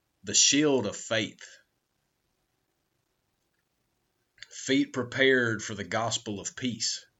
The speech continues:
and the sword of the Spirit. And that sword we wage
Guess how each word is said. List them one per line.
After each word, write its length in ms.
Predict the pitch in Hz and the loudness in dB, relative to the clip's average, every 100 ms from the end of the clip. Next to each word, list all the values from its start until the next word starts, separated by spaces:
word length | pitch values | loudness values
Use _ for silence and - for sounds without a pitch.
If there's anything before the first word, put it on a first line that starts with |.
| _ _ _ _ _ _ _ _ _ - | _ _ _ _ _ _ _ _ _ -18
and 100 | 95 | -6
the 80 | 95 | 0
sword 460 | - 113 120 120 | 0 0 -2 -2
of 160 | 113 110 | -2 -2
the 80 | 110 | -4
Spirit. 540 | - 101 85 - - - _ _ _ _ _ _ | -2 -6 -8 -16 -20 -20 _ _ _ _ _ _
And 120 | 95 | -6
that 140 | 113 | 4
sword 500 | - - 120 123 120 | 4 4 0 0 -2
we 180 | 110 120 | -2 -2
wage 720 | 113 98 120 117 117 110 - | -2 -2 -2 -2 -4 -2 -4